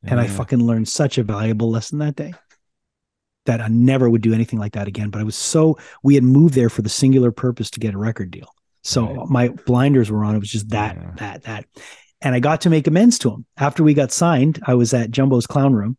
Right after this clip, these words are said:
Speaker 1: <laughs> um, which is an establishment in California where
Speaker 2: Y-, yeah.
Speaker 1: um, s-, people, yeah, it's a place.
Speaker 2: Yeah.
Speaker 1: And,
Speaker 2: Yeah,
Speaker 1: uh,
Speaker 2: I know
Speaker 1: I was
Speaker 2: it.
Speaker 1: in the
Speaker 2: I
Speaker 1: back.
Speaker 2: know it. <laughs>
Speaker 1: Yeah, I was in the bathroom washing my hands, and I look over, and Dave Navarro's at the next sink next to me washing his hands, and I look at him, I go, "Hey, man."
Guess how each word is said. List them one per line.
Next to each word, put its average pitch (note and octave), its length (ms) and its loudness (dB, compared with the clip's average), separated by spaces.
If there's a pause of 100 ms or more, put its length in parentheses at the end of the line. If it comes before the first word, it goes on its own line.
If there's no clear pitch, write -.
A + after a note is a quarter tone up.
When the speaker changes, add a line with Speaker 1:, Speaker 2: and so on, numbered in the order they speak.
Speaker 1:
<laughs> - 1120 -18
um, A2 280 -2
which A2+ 220 0
is A2 120 0
an A2 100 4
establishment A2+ 720 -2
in A2 40 -4
California A2+ 560 -4
where G2+ 240 -12 (460)
Speaker 2:
Y-, - 100 -10 (180)
yeah. G#3 240 -2
Speaker 1:
um, G#2 220 -8
s-, - 160 -12 (240)
people, A#2+ 420 0
yeah, B3 380 0
it's - 120 -10
a F3 40 -2
place. B2 200 -2
Speaker 2:
Yeah. D#3+ 140 0 (340)
Speaker 1:
And, C#3+ 100 2
Speaker 2:
Yeah, - 120 4
Speaker 1:
uh, E3+ 40 2
Speaker 2:
I G#3 80 0
know G#3 100 4
Speaker 1:
I G#3 40 4
was F#3+ 120 4
Speaker 2:
it. F#3+ 60 6
Speaker 1:
in F3+ 60 6
the A3 60 4
Speaker 2:
I A#3 40 4
Speaker 1:
back. A3 60 2
Speaker 2:
know D#3 180 2
it. D#3 100 -4 (220)
<laughs> B2+ 100 -4 (280)
Speaker 1:
Yeah, G#3 220 2
I D#3 60 2
was E3+ 140 2
in A3 60 6
the A3 60 6
bathroom G3+ 480 2
washing F3 320 2
my G3 80 4
hands, F3+ 400 2 (720)
and D#3+ 240 2
I D#3+ 80 4
look F#3+ 220 0
over, F#3+ 400 2 (500)
and D3 300 2
Dave B2 180 4
Navarro's B2 480 2
at A2 120 -8
the B2 100 0
next A#2+ 220 -2
sink B2 200 0
next G#2+ 200 -8
to A2+ 60 -10
me G#2+ 60 -4
washing G#2+ 340 -6
his G#2+ 120 -10
hands, A2 260 -6
and G#2 80 -8
I G#2 60 -6
look A#2 180 -2
at A#2+ 80 -2
him, G#2 80 -4
I G2+ 80 -6
go, G#2 140 -6
"Hey, A#3 240 0
man." C#3+ 220 0